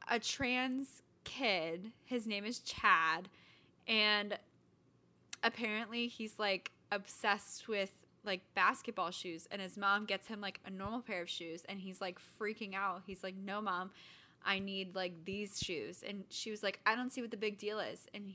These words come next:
he's like, "Are they the shoes of a black billionaire?" "No, <laughs> that's what I need."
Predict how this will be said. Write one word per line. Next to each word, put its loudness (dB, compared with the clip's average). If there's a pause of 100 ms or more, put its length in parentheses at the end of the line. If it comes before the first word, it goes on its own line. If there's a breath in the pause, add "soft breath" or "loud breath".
he's -8
like, 0 (600 soft breath)
"Are 10
they 4
the 0
shoes -2 (100)
of 4 (1000)
a 2
black 6
billionaire?" 0 (240)
"No, 8 (260)
<laughs> -8
that's 12
what 12
I 12
need." 12